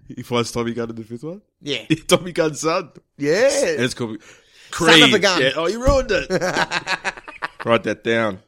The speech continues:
Speaker 2: Creed, son of a gun.
Speaker 1: Creed five, son of a gun.
Speaker 2: Yes.
Speaker 1: Oh, that's, that's, that's it.
Speaker 2: That's the title
Speaker 1: Um,
Speaker 2: for a movie.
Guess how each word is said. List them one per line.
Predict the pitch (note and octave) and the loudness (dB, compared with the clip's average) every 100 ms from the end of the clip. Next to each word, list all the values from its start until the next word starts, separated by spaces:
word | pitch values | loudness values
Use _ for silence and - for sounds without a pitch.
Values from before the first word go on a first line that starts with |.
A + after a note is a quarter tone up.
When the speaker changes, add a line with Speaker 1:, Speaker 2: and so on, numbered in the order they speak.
| _ | _
Speaker 2:
Creed, | - C3+ C3 | -10 -8 -8
son | - C#3 | -8 -10
of | C3+ | -8
a | |
gun. | C3+ C#3+ | -8 -2
Speaker 1:
Creed | C#3+ C3 C3 | 4 4 4
five, | - B2 G#2+ G2 | 0 0 0 -2
son | - G#2 G#2+ | -4 -6 -6
of | B2+ | -6
a | |
gun. | C#3+ C#3 G#2 E2+ - | -4 -4 -4 -8 -12
Speaker 2:
Yes. | - C3 C#3+ - - | -8 -6 -6 -8 -12
Speaker 1:
Oh, | G2+ | -12
that's, | A#2 - | -10 -8
that's, | G#2 G#2 - - | -8 -10 -12 -16
that's | G2 - | -16 -14
it. | B2 B2+ _ | -16 -16 _
Speaker 2:
That's | D#3+ C#3 | -16 -12
the | |
title | C3 A#2 | -4 2
Speaker 1:
Um, | A#2+ A#2 | 2 2
Speaker 2:
for | C#3 | -2
a | |
movie. | F3 | -8